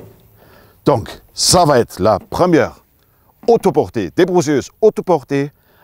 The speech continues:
avec un système de batterie interchangeable. Donc, ça, c'est une des quatre batteries. C'est quatre mille kilowatts, quatre kilowattheures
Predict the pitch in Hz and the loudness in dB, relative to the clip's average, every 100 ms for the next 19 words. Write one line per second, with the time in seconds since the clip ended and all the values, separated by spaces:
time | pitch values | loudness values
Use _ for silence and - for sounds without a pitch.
0 | _ - 104 98 104 - - 104 - 139 | _ -4 -4 -4 -10 -10 -12 -10 -2 0
1 | 147 101 - 101 - 135 - 117 127 123 | 0 -4 -4 -4 -4 -6 -6 -8 -8 -8
2 | 110 110 95 71 65 67 _ _ _ - | -12 -14 -12 -14 -16 -20 _ _ _ -20
3 | - - - 131 - - - 202 196 185 | -20 -2 0 0 -2 -8 0 2 2 2
4 | 214 208 147 - 110 131 113 185 220 - | 2 2 2 0 0 -2 -2 -4 -6 -12
5 | _ _ - - 135 - 180 - 139 - | _ _ -18 -4 -4 0 -4 -2 -6 -4
6 | 151 131 101 110 - - - 170 - 131 | 0 2 0 -2 -12 -10 -4 -4 -2 -2
7 | - _ _ - 135 98 85 87 135 196 | -2 _ _ -2 0 0 -2 0 0 -2
8 | - | -10